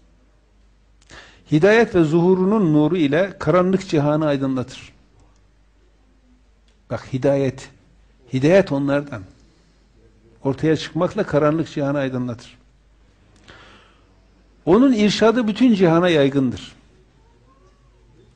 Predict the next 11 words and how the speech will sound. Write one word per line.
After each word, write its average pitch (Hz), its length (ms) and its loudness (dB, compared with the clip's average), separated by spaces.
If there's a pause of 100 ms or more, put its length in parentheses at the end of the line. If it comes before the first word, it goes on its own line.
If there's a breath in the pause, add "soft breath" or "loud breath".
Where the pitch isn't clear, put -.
(640 soft breath)
Arştan 190 380 4
yeryüzünün 214 580 2
merkezine 196 540 0
kadar, 143 460 0 (420)
arştan 165 480 -4
yeryüzünün 151 520 -2
merkezine 127 520 -6
kadar. - 400 -20 (540 soft breath)
Her 180 260 2
kime 185 340 0
rüşt, 160 320 -4